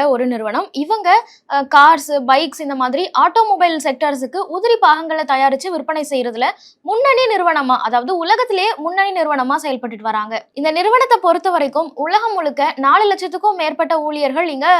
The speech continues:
வேலை செஞ்சுட்டு இருக்காங்க. அப்படி இருக்கும்போது தான் கிட்டத்தட்ட பதிமூணாயிரம் பேரை லே ஆஃப் பண்ண போறோம் அப்படிங்கிற அறிவிப்பு வெளியாயிருக்கு. முதல்ல இந்த லே ஆஃப்கான காரணம் என்ன அப்படின்னு தெரிஞ்சுக்கலாம்.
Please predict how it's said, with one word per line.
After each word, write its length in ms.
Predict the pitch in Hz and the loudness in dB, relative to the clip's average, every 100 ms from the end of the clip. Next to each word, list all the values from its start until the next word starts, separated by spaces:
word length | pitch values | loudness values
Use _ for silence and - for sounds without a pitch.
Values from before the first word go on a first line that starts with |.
| 269 233 | 2 0
வேலை 240 | 254 277 | 0 0
செஞ்சுட்டு 340 | 277 254 254 220 | -2 -6 -6 -8
இருக்காங்க. 280 | 214 214 220 - - - | -6 -4 -6 -10 -16 -6
அப்படி 260 | 247 320 320 | -4 -2 -2
இருக்கும்போது 540 | 453 480 508 392 311 | 0 0 0 0 0
தான் 200 | 262 359 277 | 0 0 -2
கிட்டத்தட்ட 500 | 359 359 480 403 381 | -6 -4 -2 0 0
பதிமூணாயிரம் 680 | 359 302 381 381 349 311 285 | 0 -2 -2 0 0 0 -2
பேரை 200 | 269 330 | -2 0
லே 140 | 285 | 2
ஆஃப் 200 | 294 311 | 0 0
பண்ண 160 | 302 269 | -4 -4
போறோம் 260 | 269 269 277 | -4 -2 -4
அப்படிங்கிற 320 | 254 269 294 | -4 -2 0
அறிவிப்பு 420 | 254 269 254 285 | 0 -2 -4 -4
வெளியாயிருக்கு. 520 | 277 226 220 214 202 - _ _ _ | -4 -4 -6 -6 -12 -18 _ _ _
முதல்ல 360 | 285 453 466 427 | 0 2 2 2
இந்த 120 | 339 | 0
லே 160 | 285 339 | 2 2
ஆஃப்கான 440 | 427 - 294 285 | 2 0 -2 -2
காரணம் 420 | 320 285 392 415 | 2 4 4 0
என்ன 160 | 302 269 | -4 -4
அப்படின்னு 300 | 262 247 269 | -4 -6 -6
தெரிஞ்சுக்கலாம். 560 | 269 247 240 220 220 | -6 -6 -8 -8 -4